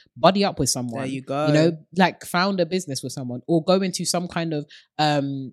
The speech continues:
Speaker 1: monetary agreement with somebody else that
Speaker 2: Yeah.
Speaker 1: can actually support you or help you out. If it is in any other area of your life, think about the people that you have around you that may be facing something similar or have the knowledge i-, and understanding on how to
Speaker 2: Mm.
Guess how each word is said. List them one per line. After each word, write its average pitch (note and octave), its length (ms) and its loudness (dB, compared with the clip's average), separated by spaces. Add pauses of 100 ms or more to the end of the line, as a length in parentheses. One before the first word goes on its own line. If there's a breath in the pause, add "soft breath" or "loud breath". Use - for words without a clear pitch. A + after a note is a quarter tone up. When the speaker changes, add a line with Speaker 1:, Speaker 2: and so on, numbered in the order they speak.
Speaker 1:
monetary D#3+ 540 0
agreement D3 460 0
with C3+ 140 0
somebody C#3+ 260 -2
else C#3+ 140 -4
that C#3+ 100 -2
Speaker 2:
Yeah. E3+ 60 -4
Speaker 1:
can D3 100 -4
actually D3 280 -6
support C#3 320 -2
you C3 120 -4
or A#2+ 40 -6
help C3+ 220 -8
you C#3+ 120 -2
out. B2+ 140 -4 (300 loud breath)
If F#3+ 160 4
it G3 100 0
is F3 300 0
in E3 360 -2
any F#3 200 2
other D3+ 240 -4
area F#3 320 0
of C#3+ 180 -4
your C#3 140 -4
life, C#3+ 240 -4 (120)
think A3 180 2
about G#3 220 -2
the E3 80 0
people F3+ 340 -2
that D3 100 -4
you C#3 100 -4
have D#3+ 220 0
around D#3 440 0
you B2 160 -2 (200 loud breath)
that C#3 140 -4
may D3+ 200 -2
be F#3+ 140 -4
facing D#3 380 -4
something C#3+ 340 -6
similar B2 380 -4 (120)
or A#3+ 340 8
have D#3+ 220 -2
the D#3 100 0
knowledge D#3+ 440 0 (160)
i-, C3+ 80 -6 (100)
and D3 180 -2
understanding D#3 600 -4
on D3 100 -8
how D#3 160 -4
to - 120 -6
Speaker 2:
Mm. - 80 -8